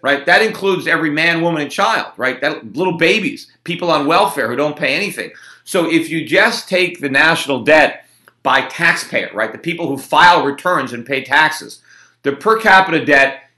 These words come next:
is a hundred and seventy-four thousand three hundred ninety-four. So each American citizen owes the U S government, I mean, its share of the debt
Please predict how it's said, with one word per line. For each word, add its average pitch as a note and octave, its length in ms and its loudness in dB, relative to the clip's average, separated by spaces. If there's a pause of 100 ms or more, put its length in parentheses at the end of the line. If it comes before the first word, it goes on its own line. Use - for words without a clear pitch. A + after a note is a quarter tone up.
(160)
is C#3+ 440 0 (580)
a - 60 0
hundred G#3+ 280 4
and E3 100 -2
seventy-four D3+ 720 0
thousand B2+ 600 0 (100)
three D#3+ 280 0
hundred C3+ 280 0
ninety-four. A2+ 640 -6 (280)
So C#3+ 300 0
each A#3 260 -4
American F3+ 500 2
citizen E3+ 500 -4 (140)
owes D3+ 640 0 (340)
the C3 120 -10
U F#3+ 180 2
S E3 200 0
government, C#3+ 500 0 (840)
I - 60 -4
mean, C3+ 180 0
its G3+ 180 2
share F3+ 400 2
of - 60 -4
the - 80 -4
debt F#3 360 2